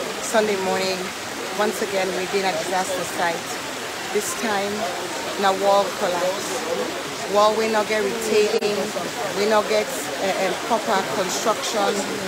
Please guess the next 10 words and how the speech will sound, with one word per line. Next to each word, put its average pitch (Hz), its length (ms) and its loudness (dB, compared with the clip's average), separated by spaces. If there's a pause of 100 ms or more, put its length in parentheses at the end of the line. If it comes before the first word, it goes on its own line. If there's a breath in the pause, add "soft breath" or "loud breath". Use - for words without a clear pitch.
(320)
we 220 160 8
don't 226 180 4
be 220 220 -2
complained 214 480 0
about. 196 320 2 (400)
And 214 100 2
importantly, 214 960 0 (400)
as 202 160 2
you 226 80 0
can 220 220 0